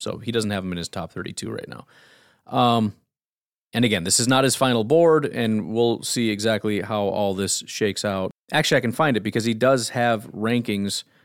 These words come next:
um, based on position. So if we look at defensive tackle, Travis Jones is his D T one with an eighty-four point three overall grade.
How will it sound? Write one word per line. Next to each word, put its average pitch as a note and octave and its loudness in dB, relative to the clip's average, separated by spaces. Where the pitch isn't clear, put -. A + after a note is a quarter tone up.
um, G2+ -4
based A2+ 0
on G#2+ 0
position. A#2+ 0
So - -2
if G2+ -4
we A#2 2
look C3 2
at A2+ -2
defensive A2+ -2
tackle, A#2+ -2
Travis C#3+ 0
Jones A#2+ 2
is G#2 -6
his A2 -4
D A#2 -4
T A2 -4
one G2+ -2
with F#2+ -8
an G#2 -4
eighty-four G#2+ -4
point G2+ -6
three G#2+ -4
overall G2+ -2
grade. F2+ -6